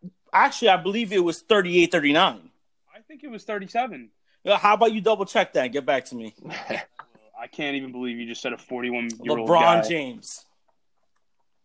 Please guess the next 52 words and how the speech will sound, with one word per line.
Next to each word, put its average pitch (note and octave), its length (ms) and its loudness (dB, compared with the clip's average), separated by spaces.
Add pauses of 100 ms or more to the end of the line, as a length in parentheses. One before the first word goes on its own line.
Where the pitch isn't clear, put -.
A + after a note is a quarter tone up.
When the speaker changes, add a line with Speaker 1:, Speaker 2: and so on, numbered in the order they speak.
(420)
Speaker 2:
I F3 80 4
mean, F#3+ 160 2
listen, - 320 -4 (580)
every, G3 240 -2
he's A#3+ 140 -4
been C#4+ 140 -2
proving G#3 260 -4
everyone F3 420 -4
wrong D#3+ 220 -4
for C#3 140 -16
years. C#3+ 280 -8
Everyone's C#3+ 280 -8
saying, C3+ 160 -6
"Oh, C3+ 180 -2
when's C3 220 -10
LeBron C3+ 260 -6
gonna B2+ 160 -10
fall C3+ 240 -6
off C3 80 -6
a C3 60 -20
cliff?" D3+ 240 -6 (340)
I F#3+ 140 2
don't C4+ 180 0
think G3+ 180 -8
he'll F3+ 200 -6
ever D#3 220 -6
fall D#3 320 -6
off D#3 100 -16
a B2+ 40 -20
cliff. F3 300 -10 (120)
I C3 80 -10
think D#3 140 -8
he's D#3+ 120 -10
gonna D3 180 -6
retire C3+ 440 -2
at, A#2+ 260 -8
at B2 80 -10
a A#2+ 40 -12 (120)
point C3+ 220 -10
he's C3+ 140 -20
comfortable C#3 460 -6
retiring C#3 480 -4
at, F3+ 200 -4 (340)
where B2+ 140 -4
he's C#3 180 -6
not C3 240 2
just B2+ 180 -12
a C3 60 -8
bum B2 300 -4
on C3 100 -2
his B2 140 -8
team. F#3 360 -4